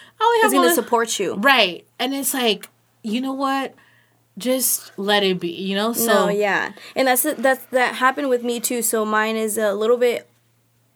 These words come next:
Speaker 2: opposite.
Speaker 1: Yeah.
Speaker 2: So me and my family weren't close, right?
Speaker 1: Mm-hmm.
Speaker 2: So I knew, like, if it wasn't school, they weren't gonna support. So
Speaker 1: Yeah.
Speaker 2: it was more like, "I'm gonna do it by myself." And my mom was kind of like,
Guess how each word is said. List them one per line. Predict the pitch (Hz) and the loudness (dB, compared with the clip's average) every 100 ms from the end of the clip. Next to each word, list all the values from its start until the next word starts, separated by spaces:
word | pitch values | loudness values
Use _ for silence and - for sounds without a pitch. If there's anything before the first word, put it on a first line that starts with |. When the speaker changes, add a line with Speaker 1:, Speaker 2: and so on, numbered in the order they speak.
| _ _ | _ _
Speaker 2:
opposite. | 185 185 202 208 262 269 - _ | 0 0 0 -2 -2 -2 -6 _
Speaker 1:
Yeah. | 214 180 | -6 -2
Speaker 2:
So | 240 | 0
me | 226 | 0
and | 226 | 0
my | 214 | -2
family | 214 202 196 | -2 -2 -2
weren't | 185 185 | -2 -4
close, | - 190 - - | -4 -6 -4 -2
right? | 202 196 - | -2 -2 -2
Speaker 1:
Mm-hmm. | 226 220 185 | -2 -2 0
Speaker 2:
So | 185 226 208 | 2 4 4
I | - 220 | 2 2
knew, | 220 226 226 226 | 0 2 2 4
like, | 214 208 190 175 - - - - | 2 0 -2 -4 -10 -20 -14 -2
if | 220 220 | -2 2
it | 220 | 2
wasn't | 214 220 220 220 220 | 2 0 0 -2 -2
school, | - 220 220 247 269 | 0 2 4 4 2
they | 214 | 0
weren't | 208 208 | 0 0
gonna | 208 196 | -2 -2
support. | 190 185 196 147 - _ _ - | -2 -4 -2 -2 -2 _ _ -6
So | 202 233 | 2 4
Speaker 1:
Yeah. | |
Speaker 2:
it | |
was | 233 220 | 4 2
more | 214 | 0
like, | 208 | 0
"I'm | - 208 | 0 0
gonna | 214 | 0
do | 196 196 | 0 0
it | |
by | 190 | 0
myself." | 190 185 190 208 202 202 | -2 -2 0 0 0 -2
And | |
my | 202 190 | -6 -4
mom | 190 190 185 | -2 -2 -4
was | 190 190 | -4 -4
kind | - 190 | -6 -8
of | 190 196 | -8 -8
like, | 147 98 - | -8 -8 -14